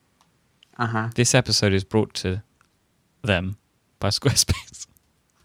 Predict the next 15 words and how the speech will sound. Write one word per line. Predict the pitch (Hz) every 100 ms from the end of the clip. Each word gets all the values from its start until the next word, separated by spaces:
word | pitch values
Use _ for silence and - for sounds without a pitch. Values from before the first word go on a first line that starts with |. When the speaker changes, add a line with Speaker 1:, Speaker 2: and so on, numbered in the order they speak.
| _ _ -
Speaker 1:
And | 165
me. | 117 101 143 - _ _ _ - -
Speaker 2:
Well, | 151 147
yeah. | 107 135 175
Speaker 1:
And | 139
you. | - 78 - _ _ _
Speaker 2:
Well, | - 127 127 -
it's | - - 117
not | 170
brought | 147 123
to | -
me | 131 139 98 120 - _ _ _ _ _ -
because | - - 110 107 104 - - - _ _ _ _ -
I'm | 117 113
here | 113 113 92